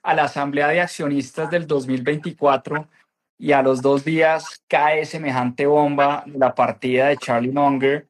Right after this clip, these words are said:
Fue duro, ¿no? Pegó duro porque, pues, se lo imaginaba uno, imagínense a los cien años en la Asamblea con Warren.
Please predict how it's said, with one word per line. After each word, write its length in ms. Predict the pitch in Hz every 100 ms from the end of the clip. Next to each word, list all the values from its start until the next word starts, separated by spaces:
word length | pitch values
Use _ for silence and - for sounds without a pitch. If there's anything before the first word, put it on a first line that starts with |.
| _
Fue 200 | 127 135
duro, 280 | 190 226
¿no? 320 | 170 156 233 -
Pegó 280 | 156 143 147
duro 380 | 175 196 202 202
porque, 260 | 220 -
pues, 200 | 160 139
se 120 | -
lo 80 | 143
imaginaba 680 | 139 139 131 135 135 143 160
uno, 340 | 180 180 175
imagínense 500 | 180 147 127 135 143
a 60 | 170
los 120 | 147
cien 380 | - - 147 143
años 440 | 160 160 156 151
en 100 | 156
la 60 | 151
Asamblea 760 | 139 131 127 135 143 143 143 143
con 320 | 143 127 127
Warren. 600 | 139 143 143 143 147 -